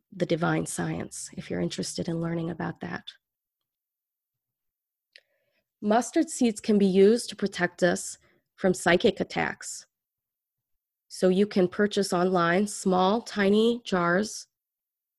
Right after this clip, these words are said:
with a cork to put in the top. And then mustard seeds are available, again, from the Gnostic store. You fill four little jars with mustard seeds and you place them in the four corners of your home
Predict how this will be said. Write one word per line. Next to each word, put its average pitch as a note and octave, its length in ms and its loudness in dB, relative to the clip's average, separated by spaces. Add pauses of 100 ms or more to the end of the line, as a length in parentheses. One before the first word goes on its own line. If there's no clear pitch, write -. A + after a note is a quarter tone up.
(200)
with F3+ 300 2
a E3+ 200 4
cork F#3 520 2
to G3 120 -6
put F#3 180 0
in F3+ 100 4
the F3 60 -2
top. G3 400 -4 (720)
And G3 120 2
then G3 140 8
mustard G#3+ 420 2
seeds F#3 380 0
are F3 140 2
available, F3 880 2
again, F3+ 280 2
from F3 180 2
the E3+ 80 2
Gnostic E3+ 400 -2
store. E3+ 500 -4 (460)
You F3+ 120 0
fill G3 540 2 (100)
four G#3+ 500 4
little G3+ 240 2
jars F3+ 480 -2
with F3+ 140 -4
mustard F#3 400 -2
seeds C4 540 0
and F#3+ 100 4
you F#3 80 6
place F#3 360 0
them F#3+ 180 4
in F3+ 60 4
the E3+ 60 2
four F3 300 2
corners E3+ 480 -2
of F3 120 0
your F#3+ 100 0
home F#3+ 420 0